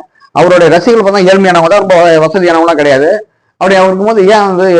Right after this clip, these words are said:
நூ-, நூறு, இருநூறு டிக்கெட் ரெண்டாயிரம் ரூபாய்க்கு செலவு பண்ண, பண்ணக்கூடாது ஒரு கடைசி கண்டிப்பா அவர் பண்ணலாம். ஆனா அவர் பண்ண மாட்டாரு. ஏன் பண்ணாருன்னா, அதுதான் அவருக்கு கெயின். அது எப்படி கெயின்னாக்க,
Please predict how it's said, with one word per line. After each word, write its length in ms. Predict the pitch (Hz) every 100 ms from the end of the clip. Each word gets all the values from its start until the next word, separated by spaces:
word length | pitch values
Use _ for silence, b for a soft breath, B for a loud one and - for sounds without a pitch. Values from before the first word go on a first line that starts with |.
| 147
நூ-, 200 | 147 151
நூறு, 220 | 143 180 185
இருநூறு 320 | 165 156 143
டிக்கெட் 260 | 143 147
ரெண்டாயிரம் 280 | 135 139 156
ரூபாய்க்கு 200 | 151 147
செலவு 180 | 143 131
பண்ண, 140 | 156
பண்ணக்கூடாது 440 | 165 151 170 156 143
ஒரு 100 | 143
கடைசி 240 | 147 180
கண்டிப்பா 280 | 160 151 175
அவர் 120 | 143
பண்ணலாம். 280 | 135 127 101
ஆனா 200 | - 151
அவர் 160 | 165 131
பண்ண 220 | 120 190
மாட்டாரு. 320 | 202 151 120 120
ஏன் 140 | 202 208
பண்ணாருன்னா, 300 | 160 147 220
அதுதான் 300 | 156 202 226
அவருக்கு 280 | 170 208 151
கெயின். 240 | 170 135 -
அது 140 | 139
எப்படி 180 | 185 226
கெயின்னாக்க, 420 | 180 143 131 190